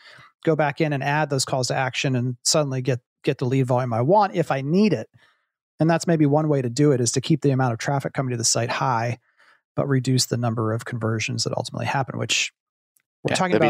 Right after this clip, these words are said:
Speaker 1: about
Speaker 2: interesting.
Speaker 1: optimizing for less conversions.
Speaker 2: It'd be interesting if it, for some
Speaker 1: Is
Speaker 2: builders and locations, if it even lowers the conversion rates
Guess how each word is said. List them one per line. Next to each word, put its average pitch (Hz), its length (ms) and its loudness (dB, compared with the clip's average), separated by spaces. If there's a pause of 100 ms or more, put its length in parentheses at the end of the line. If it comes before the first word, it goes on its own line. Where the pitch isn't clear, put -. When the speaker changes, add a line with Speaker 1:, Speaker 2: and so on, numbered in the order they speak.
(200)
Speaker 1:
about 196 200 4
Speaker 2:
interesting. 240 80 4 (360)
Speaker 1:
optimizing 180 40 -2
for 156 180 0
less 165 300 0
conversions. 139 800 -2 (160)
Speaker 2:
It'd 98 80 4
be 95 80 4
interesting 104 340 0
if 90 160 0
it, 76 240 -2 (300)
for 95 140 0
some 107 260 2
Speaker 1:
Is 123 80 2
Speaker 2:
builders 90 320 0
and 87 80 0
locations, 87 580 -2
if 92 180 0
it 87 80 0
even 82 300 -2
lowers 85 400 0
the 82 140 -4
conversion 85 520 -4
rates 85 460 0